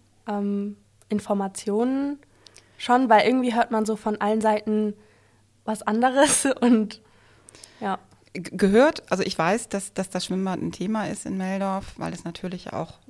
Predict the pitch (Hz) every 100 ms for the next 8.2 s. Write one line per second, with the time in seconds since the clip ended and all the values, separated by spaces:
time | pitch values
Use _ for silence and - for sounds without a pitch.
0 | 240 196 233 - - 175 165 160 165 170
1 | 165 165 - 185 - 190 170 - 160 165
2 | 170 170 170 - - 165 165 160 - -
3 | - - - 170 180 208 - 214 214 202
4 | 196 - - - 170 170 165 175 170 -
5 | 170 170 175 165 165 160 160 156 151 151
6 | - 151 - 151 - 143 170 220 262 -
7 | - - - - - _ - 190 175 175
8 | 175 170